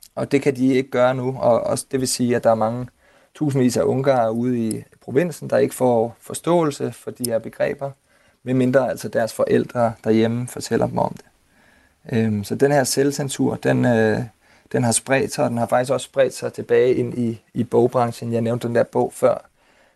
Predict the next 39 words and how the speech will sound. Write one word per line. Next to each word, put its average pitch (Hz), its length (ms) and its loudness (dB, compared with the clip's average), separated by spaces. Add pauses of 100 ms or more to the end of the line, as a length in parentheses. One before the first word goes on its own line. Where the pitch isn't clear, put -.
(100)
øh, 110 260 2
Eventyrbogen. 117 840 -2 (100)
Men 117 380 2 (180)
flere 139 220 4
forlag 139 640 2
må 127 100 -6
nu 123 140 -2
sætte 123 300 0
sådan - 100 -12
nogle 117 140 -6
markader 135 540 0
på, 117 340 -6 (440)
på 117 120 0
visse 117 280 0
bøger 131 380 0
for 120 200 -2
at 107 140 0
advare 131 300 2
om 117 120 -2
indholdet. 123 540 -2 (600)
Øh, 117 100 -12
det 120 60 0
er 120 40 2
noget, 123 160 2
de 131 60 4
gør 135 200 4
frivilligt, 147 580 0
men 117 100 -4
de 117 80 0
gør 127 180 2
det 139 140 4
for, 113 600 2 (120)
øh, 104 260 -4 (140)
ikke 127 220 2
at 127 80 0
komme 117 280 -2
i 107 60 -6 (160)
karambolage 113 600 2
med, 113 280 0